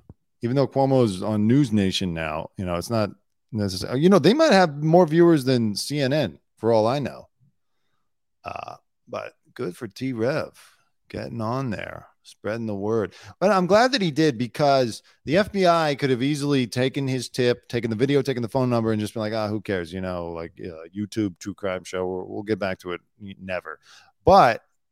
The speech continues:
if it's publicized like this, we have seen that the P D has responded to, like, media pressure a little bit to at least clarify when things are true or not true.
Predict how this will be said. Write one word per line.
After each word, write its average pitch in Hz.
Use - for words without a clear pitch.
if 170
it's 180
publicized 147
like 95
this, -
we 147
have 165
seen 131
that 107
the 101
P 170
D 135
has 107
responded 113
to, 104
like, 95
media 107
pressure 101
a 90
little 98
bit 92
to 107
at 101
least 107
clarify 101
when 92
things 95
are 82
true 110
or 101
not 92
true. 101